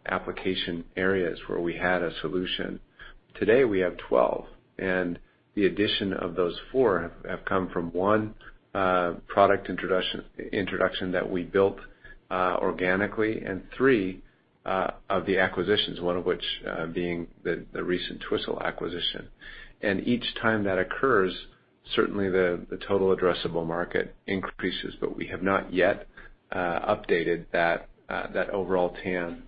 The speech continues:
And as it relates to, uh, our existing customers and their response to Twistle and whether they already had a solution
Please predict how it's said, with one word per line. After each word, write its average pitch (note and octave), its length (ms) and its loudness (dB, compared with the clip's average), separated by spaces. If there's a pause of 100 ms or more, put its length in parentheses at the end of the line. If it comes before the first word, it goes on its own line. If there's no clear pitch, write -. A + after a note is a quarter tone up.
(420)
And A2+ 80 -2
as A#2+ 240 2
it C3+ 80 0
relates A2 380 0 (260)
to, G2 420 -2 (460)
uh, F2+ 320 -4
our G2 180 4
existing F#2+ 560 0
customers F#2 640 0
and F#2+ 100 0
their G2 120 4
response G2 500 0 (100)
to - 160 -16
Twistle G#2 440 0
and F2 120 -4
whether F#2+ 240 0
they F#2+ 200 6
already F#2 260 6
had G2+ 220 6
a G2 160 2
solution F2+ 580 -4